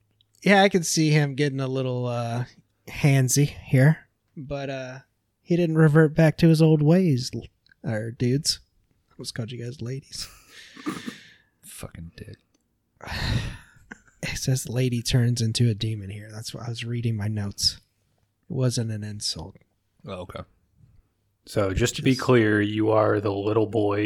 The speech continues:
Speaker 3: and domestic violence expert on this episode.
Speaker 1: Uh, viewer, refer back to minute one thirty-five where we explained all that,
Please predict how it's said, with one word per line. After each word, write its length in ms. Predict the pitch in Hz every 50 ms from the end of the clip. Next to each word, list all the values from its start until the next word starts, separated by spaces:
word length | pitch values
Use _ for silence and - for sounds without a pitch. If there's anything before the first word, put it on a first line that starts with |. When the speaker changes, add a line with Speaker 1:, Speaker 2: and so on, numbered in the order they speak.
| - -
Speaker 3:
and 340 | - 131 123 117 113 117 117
domestic 540 | 110 120 107 107 104 104 - - 113 101 -
violence 480 | - 107 101 101 101 104 101 101 - -
expert 540 | 110 104 - - - - 104 101 104 -
on 180 | - 113 110 107
this 180 | 101 98 - -
episode. 520 | 110 - - - - 117 98 101 98 - _ _ _ _ _ _ _ _ _ _ _ -
Speaker 1:
Uh, 520 | 185 175 143 135 135 135 135 131 127 127
viewer, 400 | 123 131 156 151 151 147 139 131
refer 400 | 123 127 135 127 - - 156 143
back 260 | 131 135 131 127 123 -
to 120 | - 127
minute 320 | 120 120 120 120 120 117 - - -
one 400 | 120 117 117 123 127 123 120 117
thirty-five 920 | - 127 117 117 117 110 - - - 120 120 123 120 120 120 117 117 -
where 120 | 120 117
we 160 | 113 113 110
explained 480 | 107 - - - - 117 107 107 107 104
all 140 | 104 101 101
that, 300 | 101 101 98 101 104 -